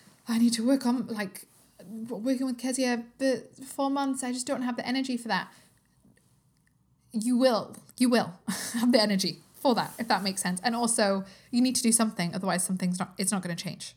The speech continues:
also. So we got to work, getting her energy back. So within a couple of weeks, she was already feeling like her energy was getting better, which is good. Had a bit more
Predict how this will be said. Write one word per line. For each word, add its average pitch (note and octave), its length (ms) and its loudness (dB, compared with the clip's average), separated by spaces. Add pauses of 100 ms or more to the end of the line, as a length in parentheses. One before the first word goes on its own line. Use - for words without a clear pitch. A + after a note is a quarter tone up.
also. - 280 -2 (920)
So B3 440 6 (800)
we C#4 400 4
got C#4+ 220 0
to C4+ 120 -4
work, A4 340 2 (300)
getting C4 280 2
her C#4 60 2
energy D4 300 0
back. D#4 260 4
So C#4 140 0
within C4+ 160 0
a C#4 40 -4
couple E4+ 220 -2
of D4+ 60 -6
weeks, D#4 180 -4
she - 100 -4
was A#3+ 60 0
already B3+ 220 2
feeling B3+ 240 0
like A3 160 -4
her - 40 -4
energy A3+ 360 0
was G3 260 0 (400)
getting F#3+ 240 2
better, F#3 320 4
which A#3 180 -6
is A3+ 60 -4
good. D4+ 380 -2
Had A3+ 160 -2
a G#3 40 -4
bit G#3 200 -6
more G3 360 0